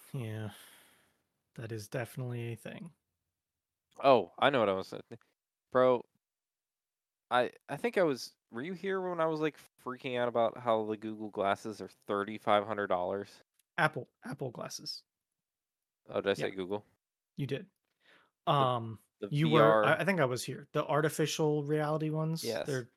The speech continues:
Speaker 1: that are fucking stupid.
Speaker 2: Bro, I get it. They, "Oh, these are gonna be the best V R headset ever." Yeah, for thirty-five hundred dollars at Best Buy. Uh, it's like tr-,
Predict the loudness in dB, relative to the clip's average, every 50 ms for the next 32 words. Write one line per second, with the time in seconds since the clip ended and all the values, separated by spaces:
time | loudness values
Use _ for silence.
0 | _ _ -10 -8 -8 -8 -8 -10 -10 -6 -4 -4 -4 -2 -2 -4 -2 -2 -2 -4
1 | -4 -2 -2 -2 -2 -2 -4 -4 -4 -4 -8 -12 _ _ _ _ -20 -20 -20 -20
2 | -20 _ _ _ _ -2 0 2 2 2 2 0 0 2 2 2 2 2 0 -2
3 | -6 _ _ _ _ -2 0 0 0 0 -4 _ _ _ _ _ _ _ _ _
4 | _ _ _ _ 2 6 8 8 8 8 6 2 -2 -2 -2 -2 -2 0 2 0
5 | 2 4 6 4 4 4 0 -10 -20 _ _ _ _ -10 -4 0 4 6 8 8
6 | 6 6 4 2 2 0 0 2 2 4 4 4 4 4 2 -2 -4 -2 0 0
7 | 0 0 -2 -6 -6 _ 0 0 2 0 0 -2 2 6 6 6 6 4 2 4
8 | 6 8 8 8 8 6 2 0 -2 0 0 0 0 -2 -6 -10 -10 -10 -10 -12
9 | _ _ _ _ _ _ _ _ _ _ _ _ _ _ _ _ _ _ _ _
10 | _ _ _ _ _ _ _ _ _ _ _ -8 -6 -4 -2 -2 -2 -2 -2 -4
11 | -4 -6 -10 -16 -12 -8 -8